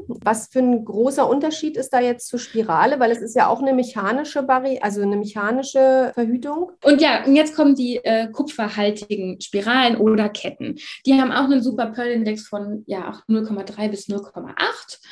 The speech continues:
Speaker 2: Was ist der Unterschied? Prinzipiell ist beides aus Kupfer. Die, ähm, Kette an sich, die wird in der Gebärmutterwand festgehakt. Das macht man mit der Kupferspirale nicht. Die Kupferspirale wird genauso eingesetzt wie die Hormonspirale.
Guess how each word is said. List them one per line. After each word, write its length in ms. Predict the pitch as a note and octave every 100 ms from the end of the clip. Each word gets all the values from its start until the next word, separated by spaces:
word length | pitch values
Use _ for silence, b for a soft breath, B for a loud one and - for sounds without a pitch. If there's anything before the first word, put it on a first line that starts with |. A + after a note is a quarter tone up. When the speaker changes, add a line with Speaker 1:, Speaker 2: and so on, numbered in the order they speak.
| B B B B B _ _
Speaker 2:
Was 180 | A3 C4
ist 120 | D4
der 160 | D4+ -
Unterschied? 760 | C4 C4+ A#3+ A3+ G3 F#3+ F#3+ -
Prinzipiell 520 | C4 B3+ C4 B3 A#3+
ist 140 | A#3+
beides 320 | A#3 A3+ C4 -
aus 160 | G#3+
Kupfer. 440 | - D4 D4+ D4 C#4
Die, 380 | A3+ A3+ A3+ -
ähm, 500 | A3+ A3 A3 A3+ - -
Kette 420 | - C4 C4+ A3
an 160 | G3+ G#3
sich, 600 | G#3+ A#3 - - - -
die 180 | - G#3+
wird 320 | A#3+ C4+ C4 b b _
in 460 | B3 C4+ C#4+ C#4+ A#3
der 540 | A#3 A#3 A#3 A3+ A3+ - -
Gebärmutterwand 1200 | G#3+ G#3+ A3 A3 A3 G#3 F3+ F#3 G3 C#4+ F4+ - _
festgehakt. 1120 | - A#3 A3+ - G#3+ G3 F#3+ - - - - _ _ b b
Das 120 | A3+
macht 220 | A#3+ B3
man 100 | C4
mit 120 | A#3 A#3
der 220 | A3+ A3+
Kupferspirale 840 | B3 A#3+ A3+ - G3+ G3+ D4+ E4+
nicht. 160 | A#3 A3+
Die 80 | G#3+
Kupferspirale 640 | - B3 - G#3+ A3+ B3
wird 100 | A3+
genauso 300 | G3+ G#3 A3+
eingesetzt 500 | G3+ G#3 G#3 G3+ -
wie 60 | G3
die 120 | F#3+
Hormonspirale. 840 | F#3 F3+ F3+ - F#3 E3 D#3 -